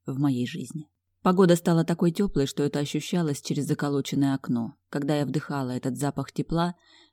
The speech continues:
мне становилось лучше, но я сразу обрывала себя. Не знаю, как я могла позволить чувствовать себя хорошо, если Дейтона нет.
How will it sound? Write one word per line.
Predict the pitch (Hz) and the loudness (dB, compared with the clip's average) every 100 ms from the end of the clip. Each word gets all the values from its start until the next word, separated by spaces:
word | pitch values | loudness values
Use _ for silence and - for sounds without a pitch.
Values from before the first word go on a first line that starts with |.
| - | 4
мне | 202 202 | 4 4
становилось | 180 165 156 151 - | 4 2 2 -2 -2
лучше, | 131 131 - - 139 - - | -2 -2 -4 -8 -8 -10 0
но | 156 147 - | 4 4 0
я | 151 147 | -2 -2
сразу | - 160 147 | -2 -2 -2
обрывала | 139 151 131 123 117 | -2 -2 -2 -6 -6
себя. | - 123 120 - _ _ _ _ - | -8 -8 -8 -12 _ _ _ _ 4
Не | 175 170 | 8 8
знаю, | 143 156 143 135 | 8 8 8 6
как | - 175 151 - | 4 4 4 4
я | 143 | 4
могла | 139 131 139 | 4 4 2
позволить | 147 139 131 156 143 127 | 2 2 4 4 4 2
чувствовать | - 175 - 135 135 | 2 0 2 0 0
себя | - 135 139 | 2 2 2
хорошо, | 151 143 143 - 165 160 - _ _ | 2 0 0 2 2 2 -6 _ _
если | 156 156 165 | 4 4 4
Дейтона | 156 180 175 - 127 117 - | 4 8 8 6 0 0 0
нет. | 156 165 156 120 - | 6 8 8 4 -4